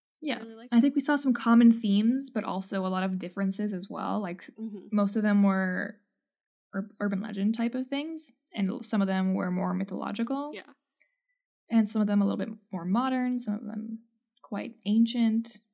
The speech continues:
Speaker 2: We definitely just touched the surface. There are many, many yokai, like,
Speaker 1: Mm-hmm.
Speaker 2: An innumerable amount, definitely, but more that you can definitely find information on.
Speaker 1: Yeah. And I feel like a lot of these stories, and a lot of, like, stories with sort of monstrous creatures in general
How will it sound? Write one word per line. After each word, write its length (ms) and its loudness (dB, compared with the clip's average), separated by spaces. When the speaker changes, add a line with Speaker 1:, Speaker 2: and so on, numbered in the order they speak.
Speaker 2:
We 80 2
definitely 220 0
just 200 -4
touched 280 -12
the 80 -10
surface. 400 -6
There 240 -2
are 40 0
many, 540 0
many 340 -2
yokai, 600 -4
like, 180 -6
Speaker 1:
Mm-hmm. 80 -18
Speaker 2:
An 160 4
innumerable 680 -2
amount, 420 -2
definitely, 500 -2
but 140 -6
more 240 -8
that 140 -10
you 100 -8
can 100 -10
definitely 320 -12
find 180 -12
information 460 -8
on. 280 -4
Speaker 1:
Yeah. 280 -14
And 140 -8
I 80 -6
feel 200 -10
like 280 -12
a 80 -10
lot 240 -6
of 160 -10
these 200 -10
stories, 720 -12
and 100 -10
a 60 -8
lot 180 -4
of, 80 -8
like, 160 -4
stories 360 -10
with 100 -14
sort 140 -10
of 60 -10
monstrous 420 -12
creatures 400 -12
in 80 -14
general 320 -18